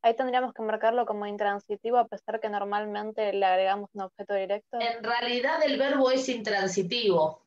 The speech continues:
Speaker 2: porque fíjate que acá tenés bien restringido el objeto directo. O sea, Marcos cocinó la cena, Marcos cocinó comida, Marcos cocinó papas fritas, ¿sí? Pero es bastante restringido. Entonces,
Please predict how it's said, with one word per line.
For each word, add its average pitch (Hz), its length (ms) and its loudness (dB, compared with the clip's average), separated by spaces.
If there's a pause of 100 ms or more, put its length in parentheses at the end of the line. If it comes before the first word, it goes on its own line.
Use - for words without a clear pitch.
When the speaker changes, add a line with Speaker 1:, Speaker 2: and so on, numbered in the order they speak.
Speaker 2:
porque 180 300 0
fíjate 262 540 0
que 214 80 0
acá 202 640 -2
tenés 214 260 0
bien 254 240 -2
restringido 214 800 -2
el 185 60 4
objeto 180 440 0
directo. 180 680 -2
O - 40 -20
sea, 160 180 -2
Marcos 208 440 0
cocinó 185 400 2
la 190 160 2
cena, 240 600 -2 (480)
Marcos 208 400 0
cocinó 196 560 2
comida, 214 600 0
Marcos 202 400 0
cocinó 180 720 2
papas 165 320 -2
fritas, 208 720 -2 (720)
¿sí? 226 240 -2
Pero 214 520 0
es 208 120 0
bastante 220 520 0
restringido. 190 720 2
Entonces, 214 560 0